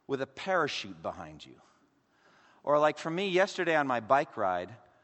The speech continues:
riding for at least four-fifths of that ride, though I was on a circular route, I know I went uphill that out and uphill on the way back. And you think, "How can that be?" I don't know, but it was. I'm sure of it.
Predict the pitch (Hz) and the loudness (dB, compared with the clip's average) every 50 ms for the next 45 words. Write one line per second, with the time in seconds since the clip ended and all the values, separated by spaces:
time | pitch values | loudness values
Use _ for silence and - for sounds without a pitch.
0 | _ _ _ - - 120 139 156 165 185 208 208 196 180 156 147 139 - - - | _ _ _ -12 -4 2 4 4 4 4 2 0 -2 -2 -2 -4 -6 -8 -12 -20
1 | _ _ - - 165 147 143 - - 156 151 - 156 165 175 202 254 262 247 - | _ _ -8 -4 -2 -2 0 0 0 -2 -2 -2 -2 -6 -2 0 0 0 0 -4
2 | - - - - _ _ - - - - _ _ _ _ _ _ - - - 220 | -6 -8 -12 -20 _ _ -20 -20 -20 -20 _ _ _ _ _ _ -14 -4 4 6
3 | 202 208 196 - - 196 190 - - 180 156 156 143 143 139 135 123 117 113 123 | 6 6 6 4 2 0 0 0 -2 0 2 2 2 4 4 4 4 4 4 4
4 | 131 127 131 123 156 156 147 - - - 196 196 - 190 170 160 147 127 123 110 | 2 2 2 2 -2 -4 -4 -4 -2 -2 -2 -2 0 -2 -2 0 2 4 4 4
5 | 107 113 - 127 139 151 165 165 156 151 131 135 127 131 135 - 156 170 - - | 4 4 2 -2 0 2 2 4 4 4 2 2 0 0 -2 2 2 0 0 2
6 | - 202 190 185 190 - - - - - - 143 151 170 180 175 - - 160 170 | 2 4 4 4 4 2 -2 -16 -20 -20 -12 -4 0 0 0 0 0 2 4 4
7 | 185 196 196 160 135 123 - - 151 165 - 165 175 165 156 156 156 147 147 143 | 6 4 4 2 -2 -4 0 2 2 2 2 2 0 2 2 2 2 2 0 2
8 | 135 135 110 92 78 - - - _ _ - 127 135 135 - 147 135 135 156 175 | 2 0 0 -2 -2 -8 -14 -20 _ _ -10 -8 -8 -6 -6 -6 -4 -2 -2 -2
9 | 160 170 170 160 156 165 - - 123 139 147 143 104 85 101 104 95 110 117 85 | -2 -4 -6 -6 -6 -6 -4 -2 -2 -2 -2 -2 -4 -6 -6 -10 -6 -6 -6 -8
10 | 73 - - - - 113 107 - - - 165 131 95 76 60 | -8 -12 -18 -14 -14 -14 -12 -12 -8 -6 -4 -4 -4 -6 -10